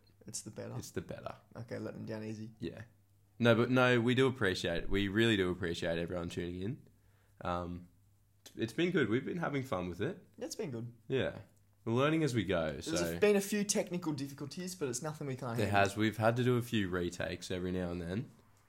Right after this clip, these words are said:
Speaker 2: which, which hurts the soul a little bit. But, you know, it's a learning process. Everyone, everyone's better for it.
Speaker 1: Exactly.
Speaker 2: Um, you know, these things don't happen overnight. It's not.
Speaker 1: That's right.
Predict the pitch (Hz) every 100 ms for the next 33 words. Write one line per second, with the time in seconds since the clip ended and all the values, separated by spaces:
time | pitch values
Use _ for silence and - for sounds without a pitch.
0 | _ _ - 98 - - - 87 120 120
1 | 120 113 - 92 92 92 92 92 92 -
2 | _ _ _ - 90 85 - _ 98 92
3 | 92 120 135 143 131 117 95 90 117 170
4 | - 110 110 110 107 - 113 113 101 90
5 | 92 - 95 98 - _ _ _ _ 135
6 | 139 139 - 117 - _ _ _ _ _
7 | 107 110 107 - - 107 90 98 - 98
8 | 92 87 82 - 82 82 85 85 98 -
9 | _ _ _ - 113 131 123 - 107